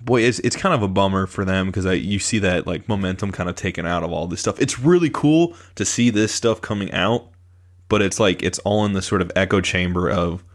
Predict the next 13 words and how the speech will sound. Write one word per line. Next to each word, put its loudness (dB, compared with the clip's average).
what 4
was -4
supposed 2
to -4
be 0
this -2
driving, 0
like, -4
multimedia 2
sort -2
of, -4
uh, -6
I, 2